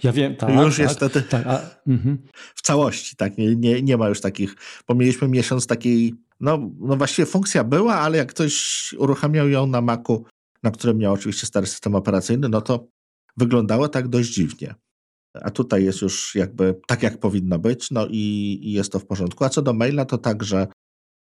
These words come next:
Speaker 2: oprócz tego, że, że można edytować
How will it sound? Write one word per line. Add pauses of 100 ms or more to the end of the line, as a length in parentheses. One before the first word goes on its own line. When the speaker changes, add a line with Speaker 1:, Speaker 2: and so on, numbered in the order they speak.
(140)
Speaker 2:
oprócz
tego,
że,
że
można
edytować